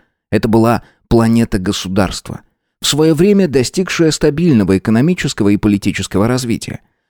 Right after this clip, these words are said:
В то время как политическая жизнь соседних планет всё время менялась, Лингана веками оставалась тем, чем и была – просто обитаемым миром.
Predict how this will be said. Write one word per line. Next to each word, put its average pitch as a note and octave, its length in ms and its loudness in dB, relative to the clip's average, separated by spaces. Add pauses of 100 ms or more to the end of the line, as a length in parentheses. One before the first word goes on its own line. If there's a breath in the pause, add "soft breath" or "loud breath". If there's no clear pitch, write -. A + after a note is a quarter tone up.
(120)
В - 80 -14
то B2 100 2
время G#2 260 2
как G2+ 200 -4
политическая G#2 720 -2
жизнь F#2+ 220 0
соседних E2 600 -4
планет F#3+ 380 0
всё G2+ 180 -2
время F2+ 260 0
менялась, G#2 540 -2 (240 soft breath)
Лингана E3 520 2
веками C3+ 540 0
оставалась G2+ 640 0
тем, C#3+ 360 0
чем G2+ 320 0
и - 20 -2
была – A2 380 0 (420)
просто F#3+ 440 0
обитаемым G2+ 600 0
миром. E2 460 -4